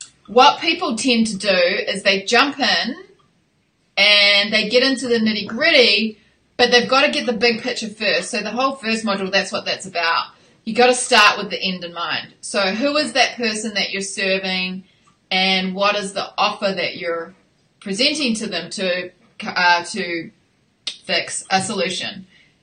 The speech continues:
uh, to come up with a solution for their problem? So who is, what is the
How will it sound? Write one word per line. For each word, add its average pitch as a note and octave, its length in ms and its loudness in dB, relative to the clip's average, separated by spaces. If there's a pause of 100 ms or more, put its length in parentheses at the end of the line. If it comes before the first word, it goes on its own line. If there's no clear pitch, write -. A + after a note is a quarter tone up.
uh, F#3+ 100 2
to A3+ 140 -6
come A3 120 -4
up F3+ 120 0
with F3+ 80 -14
a F3 40 -8
solution E3+ 380 -8
for F3 60 -16
their E3 100 -8
problem? - 380 -12 (240)
So C4 260 2
who E4 280 0
is, E4 340 -4
what C#4+ 200 2
is F4+ 220 -4
the A3 440 0